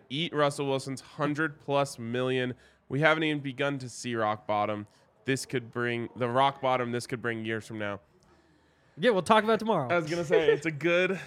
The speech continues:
Speaker 1: last
Speaker 2: <laughs> It
Speaker 1: comment
Speaker 2: is.
Speaker 1: because we are dedicating the show tomorrow to all the information that you can have around this,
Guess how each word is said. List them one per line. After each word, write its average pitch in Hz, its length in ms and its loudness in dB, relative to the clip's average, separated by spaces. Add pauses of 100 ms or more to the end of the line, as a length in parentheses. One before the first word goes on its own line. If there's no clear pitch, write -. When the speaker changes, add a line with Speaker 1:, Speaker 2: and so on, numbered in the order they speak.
Speaker 1:
last 151 640 0
Speaker 2:
<laughs> - 40 -18
It 151 100 0
Speaker 1:
comment 143 480 4
Speaker 2:
is. - 40 -14
Speaker 1:
because 131 300 -2
we 143 240 0
are 143 180 4
dedicating 151 480 0
the 156 80 -4
show 151 200 0
tomorrow 135 500 2
to 127 400 -2 (420)
all 160 280 4
the 190 140 2
information 165 960 0 (400)
that 131 300 2
you 131 140 -6
can 156 160 -4
have 147 320 2
around 143 520 2
this, 131 320 -2